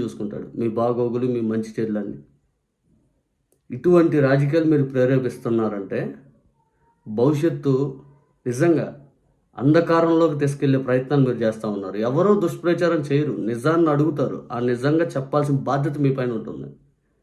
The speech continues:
నిజంగా చెప్పాల్సిన బాధ్యత మీ పైన ఉంటుంది. బీఆర్ నాయుడు గారు చైర్మన్ అయినప్పుడు విమర్శించిన వాళ్ళని వాళ్ళ నోరు మూపించే విధంగా పనిచేయాలి, కానీ విమర్శిస్తే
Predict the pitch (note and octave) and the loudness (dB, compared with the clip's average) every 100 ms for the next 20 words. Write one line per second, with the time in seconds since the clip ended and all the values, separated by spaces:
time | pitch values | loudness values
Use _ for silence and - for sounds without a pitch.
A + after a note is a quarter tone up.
0 | _ _ _ - C3 C#3 F3 F3+ F3 C#3+ | _ _ _ -6 -4 2 4 4 2 -4
1 | D#3 E3 D#3+ C#3 C3 E3+ F#3+ F#3 D#3+ C3+ | 0 0 0 -2 0 2 2 2 2 0
2 | B2 A2 F#2 F#2 - C#2 _ _ _ _ | -2 -4 -6 -12 -18 -20 _ _ _ _
3 | _ _ _ - B2+ E3 F#3 E3+ E3+ E3+ | _ _ _ -2 4 6 6 4 2 2
4 | D#3+ D#3 D#3 D3 C#3 D3 D#3 D3 C#3 C#3 | 2 2 0 0 2 2 2 4 4 4
5 | C#3 - C#3 F3 - - - - B2 C#3 | 0 0 0 0 -2 -12 -20 -10 -2 0
6 | E3 - E3 C#3+ D#3 D3 C#3+ D3 F3+ D#3 | 0 0 0 2 0 2 2 2 2 0
7 | - B2+ C#3+ C3+ F3 F3+ D#3+ E3+ F3+ F3+ | -2 2 4 6 6 4 2 0 0 0
8 | E3+ F3+ E3 D#3 D3+ D3+ D3 B2 A2 G#2+ | 0 -2 -2 -2 0 2 0 0 -2 -4
9 | C#3 - _ _ _ _ _ - D#3+ F3+ | -6 -12 _ _ _ _ _ -4 0 0
10 | F3+ E3+ | -2 -4